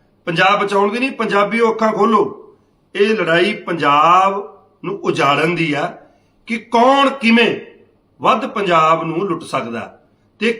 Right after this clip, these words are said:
ਕੌਣ ਕਿਹਨੂੰ ਕਿੰਨਾ ਹਿੱਸਾ ਦੇਵੇਗਾ। ਇਹ ਚਰਚਾਵਾਂ ਜਿਹੜੀਆਂ ਉਹ ਪੰਜਾਬ ਦੇ ਵਿੱਚ ਨੇ, ਇਹ ਗੱਲਾਂ ਆਪਾਂ ਨੂੰ ਲੋਕਾਂ ਸਾਹਮਣੇ ਰੱਖਣੀਆਂ ਪੈਣੀਆਂ ਨੇ ਵੱਡੇ ਪੱਧਰ ਤੇ। ਜਿਹੜੀਆਂ ਇਹ ਗੱਲਾਂ ਮੈਂ ਕਹਿ ਰਿਹਾ ਅੱਜ,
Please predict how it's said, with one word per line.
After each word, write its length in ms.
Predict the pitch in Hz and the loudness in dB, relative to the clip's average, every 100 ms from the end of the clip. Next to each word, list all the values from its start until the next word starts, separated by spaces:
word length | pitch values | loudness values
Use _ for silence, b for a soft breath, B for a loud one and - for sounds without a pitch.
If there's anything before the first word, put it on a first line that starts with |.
| - | -2
ਕੌਣ 340 | 226 254 262 | 2 4 4
ਕਿਹਨੂੰ 360 | - 220 254 277 - | 0 -4 -4 -4 -8
ਕਿੰਨਾ 300 | 190 190 175 | -4 0 0
ਹਿੱਸਾ 340 | 143 - 147 170 - B B _ | -4 -4 -2 -2 -6 B B _
ਦੇਵੇਗਾ। 560 | 120 160 156 127 110 B B _ | -4 -4 -2 -4 -6 B B _
ਇਹ 200 | 220 262 - | -4 -2 -4
ਚਰਚਾਵਾਂ 580 | 214 202 190 160 175 170 | -6 -6 -2 0 0 0
ਜਿਹੜੀਆਂ 280 | 175 190 | -4 -6
ਉਹ 60 | 190 | -8
ਪੰਜਾਬ 380 | 180 143 139 156 | -6 0 0 0
ਦੇ 80 | 175 | -2
ਵਿੱਚ 180 | 170 196 | -4 -4
ਨੇ, 160 | 214 233 - - - - - - - - - - - - _ _ - | -6 -6 -10 -20 -20 -20 -20 -20 -20 -20 -20 -20 -20 -20 _ _ -8
ਇਹ 280 | 185 214 233 | 0 0 0
ਗੱਲਾਂ 300 | 285 135 156 247 | -4 -2 0 0
ਆਪਾਂ 280 | - 220 | -2 -4
ਨੂੰ 100 | 165 | -4
ਲੋਕਾਂ 340 | 147 127 - 143 | -4 -8 -8 -8
ਸਾਹਮਣੇ 300 | 143 165 160 | -8 -6 -6
ਰੱਖਣੀਆਂ 400 | 120 - 123 127 | -8 -12 -12 -10
ਪੈਣੀਆਂ 360 | 139 143 156 | -8 -8 -8
ਨੇ 100 | 165 202 - - _ _ _ _ _ _ _ - | -10 -12 -18 -20 _ _ _ _ _ _ _ -12
ਵੱਡੇ 300 | 131 131 185 | -8 -4 -4
ਪੱਧਰ 320 | 180 175 202 196 | -4 -4 -4 -4
ਤੇ। 180 | 196 190 196 - - _ _ _ _ _ _ _ _ - | -6 -6 -8 -12 -20 _ _ _ _ _ _ _ _ -8
ਜਿਹੜੀਆਂ 320 | 170 196 214 | -6 -4 -2
ਇਹ 140 | 196 | -2
ਗੱਲਾਂ 280 | 185 147 160 | -2 -2 -2
ਮੈਂ 120 | 165 165 | -2 -2
ਕਹਿ 260 | 180 220 | 0 2
ਰਿਹਾ 180 | 202 160 | 2 0
ਅੱਜ, 160 | 117 | -4